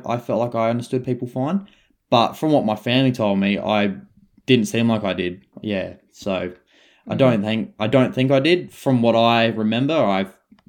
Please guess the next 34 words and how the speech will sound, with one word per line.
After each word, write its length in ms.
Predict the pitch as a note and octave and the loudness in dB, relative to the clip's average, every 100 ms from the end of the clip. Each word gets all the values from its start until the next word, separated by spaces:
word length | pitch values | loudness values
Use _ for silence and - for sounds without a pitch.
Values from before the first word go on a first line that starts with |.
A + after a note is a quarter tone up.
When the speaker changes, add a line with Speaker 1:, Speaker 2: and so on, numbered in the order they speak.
| B2 | -12
Speaker 1:
could 140 | A#2 | -6
understand, 560 | G2+ G2+ - G#2+ A#2 A#2+ | -4 -4 -6 -6 -4 -4
but 240 | F#2 - | -6 -8
yeah, 200 | G2 F2+ F2+ | -8 -8 -8
no, 260 | F2 F2+ - - - | -10 -12 -16 -20 -18
apparently 600 | - _ - G2 - F#2+ | -20 _ -14 -12 -10 -8
not. 340 | A2 G2+ - _ _ _ _ _ _ _ _ _ | -8 -8 -12 _ _ _ _ _ _ _ _ _
Speaker 2:
So 180 | - G3+ | -4 0
what 120 | A#3 | 0
was 120 | C4 | 0
happening 380 | G#3 G3+ F#3+ F3+ | -2 -4 -8 -6
in 100 | E3+ | -4
your 220 | D#3+ E3 | -4 -4
head 360 | D#3+ D3+ D#3 - | -4 -6 -8 -10
was 160 | E3+ E3 | -10 -6
kind 180 | E3 D#3 | -6 -6
of 80 | |
different 460 | D#3 D#3 - C#3 D#3 | -4 -4 -4 -10 -8
to 100 | D#3 | -10
what 320 | D3+ D3+ - _ _ _ - | -6 -8 -8 _ _ _ -6
they 140 | D#3 | -4
were 120 | D3+ | -4
seeing 420 | - D#3+ C3+ - | -4 -4 -4 -8
and 140 | C#3+ D3+ | -12 -10
kind 160 | C#3+ | -10
of 60 | C#3 | -8
what 120 | C3+ | -10
was 120 | - - | -12 -14
coming 240 | C#3 C3+ | -14 -12
out. 180 | C3 - _ _ _ _ _ _ _ - | -12 -14 _ _ _ _ _ _ _ 2
Speaker 1:
Yeah. 280 | C3+ B2 - | 4 4 2
Speaker 2:
Is 240 | - - | -10 -18
that 100 | C#3 | -14
right? 180 | C3+ | -14